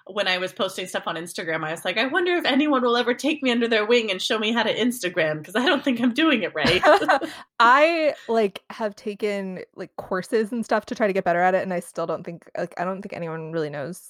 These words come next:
Speaker 2: what they're doing, and then once you figure it out, they change the algorithm, so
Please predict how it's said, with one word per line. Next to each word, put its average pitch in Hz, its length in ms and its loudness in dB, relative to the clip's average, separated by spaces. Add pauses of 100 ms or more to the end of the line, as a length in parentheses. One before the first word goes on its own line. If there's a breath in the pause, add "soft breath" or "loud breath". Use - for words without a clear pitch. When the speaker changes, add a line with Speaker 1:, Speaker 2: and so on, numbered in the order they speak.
(140)
Speaker 2:
what 185 120 -6
they're 160 100 -6
doing, 160 320 -8
and 165 120 -6
then 165 320 -10
once 180 200 -4
you 180 80 -6
figure 165 200 -6
it 156 40 -2
out, 143 140 -2
they 151 80 -6
change 127 300 -12
the - 120 -10
algorithm, 160 600 -10
so 165 340 -6